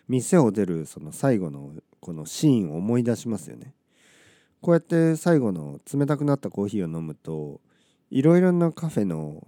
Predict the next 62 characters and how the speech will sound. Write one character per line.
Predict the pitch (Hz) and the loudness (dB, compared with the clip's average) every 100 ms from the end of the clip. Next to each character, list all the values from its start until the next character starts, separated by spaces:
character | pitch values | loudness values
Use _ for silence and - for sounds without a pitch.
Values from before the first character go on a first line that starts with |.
| _ | _
そ | - 101 | -14 -10
の | 87 80 78 78 78 78 78 - | -8 -8 -8 -10 -12 -14 -16 -16
最 | - 147 117 | 0 2 2
後 | 87 | -2
の | 76 | -8
一 | - 92 | -10 -12
口 | - 71 | -10 -12
を | |
思 | 78 98 | -6 -4
い | 87 | -4
出 | 90 | -6
す | - | -8
こ | - | -14
と | 76 | -14
が | 69 | -14
で | 139 | -16
き | - | -20
ま | - | -20
す。 | - _ _ _ _ _ _ _ _ _ | -20 _ _ _ _ _ _ _ _ _
ま | 101 107 | -2 0
る | 127 | 0
で | 123 | -2
こ | - 113 110 107 107 104 | -4 -6 -6 -6 -8 -10
う | |
死 | 104 - | -8 -4
ぬ | 131 | 0
前 | 143 143 98 | 2 2 0
の | 73 | -6
こ | - - | -14 -18
う | |
走 | - - 147 | -10 0 4
馬 | 147 139 | 4 2
灯 | - 135 127 | 0 0 0
の | 123 | 0
よ | 104 | -2
う | |
に | 69 | -6
ね。 | 82 120 _ _ _ _ _ _ _ _ _ - | -16 -20 _ _ _ _ _ _ _ _ _ -2
走 | 175 190 | 4 6
馬 | 202 | 4
灯 | 208 208 | 4 2
っ | |
て | 120 | 2
い | |
う | 92 | -2
の | |
は | 87 | -2
な | 90 | -6
ん | |
か | - | -8
死 | - 165 | -4 0
ぬ | 208 | 2
前 | 240 233 | 2 2
に | 110 87 82 | 0 -2 -6
人 | - 131 | -6 -4
が | 120 120 110 - _ _ _ _ | 0 0 0 -4 _ _ _ _
こ | - 101 95 | -8 -4 0
う | |
い | 104 | 2
ろ | 143 165 | 2 0
ん | 180 | 2
な | 170 156 | 2 0